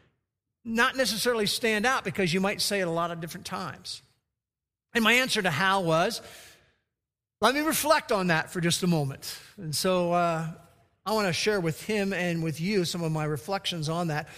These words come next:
A lot of it has to do with language perspective. Excuse me for just a little sidebar here. But, um, in Greek and in many other languages, unlike English, you do not have to use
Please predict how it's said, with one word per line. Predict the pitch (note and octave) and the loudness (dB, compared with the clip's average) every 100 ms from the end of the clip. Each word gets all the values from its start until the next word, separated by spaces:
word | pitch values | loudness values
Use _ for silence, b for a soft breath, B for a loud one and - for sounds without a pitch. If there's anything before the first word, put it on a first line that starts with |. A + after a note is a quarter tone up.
| B B - - C#4 | B B -10 -6 -2
A | C4+ | 0
lot | D#4 G4 | 2 2
of | F4 | 2
it | |
has | C#4 C#4 | 2 2
to | G3+ | 2
do | A#3 | 2
with | G#3 | 0
language | G3 F#3+ A3 G3 D#3 | 2 2 4 2 0
perspective. | - F3 - E3+ G3+ | -2 -4 -2 -4 -4
Excuse | G#3 - - D#4 A3 | -4 -4 -2 -2 0
me | G#3 | -2
for | - F3+ | 0 -2
just | E3 G#3+ | -2 -6
a | G3 | -4
little | G3 D#3+ D3 - | -2 -2 -6 -4
sidebar | - G3+ G3 D#3 D3+ D3+ C#3 | 0 2 2 2 0 2 0
here. | D#3 E3 B B B B B B _ | 0 0 B B B B B B _
But, | G#3 G#3+ A3 | 2 2 2
um, | G#3+ G3 F#3 - B B B - | 2 2 -2 -6 B B B 0
in | B3+ G3 | 2 4
Greek | A3 D#4 E4 - | 4 4 2 0
and | A3+ | 2
in | G#3 F#3+ | 4 4
many | B3 D#4+ D4 | 4 4 2
other | B3+ A#3 A3 | 2 2 2
languages, | G3+ A3 G#3 E3 B2 C#3 - - - _ - | 4 2 2 -2 -2 -8 -8 -10 -10 _ 2
unlike | C4 C4 C4 B3+ - - | 2 4 2 0 -2 -4
English, | A#3+ A3 E3+ C3 C#3+ - - - - _ _ _ _ _ _ _ _ _ G3+ | 0 2 2 0 -2 -2 -4 -8 -16 _ _ _ _ _ _ _ _ _ 2
you | A3 | 2
do | G3 A3+ | 4 2
not | B3+ C4 | 2 0
have | A#3 A#3+ A#3 A3+ | -2 -2 -2 -2
to | G#3 | -4
use | F#3 G3+ G#3+ A3 G3+ - | -2 0 2 0 0 -2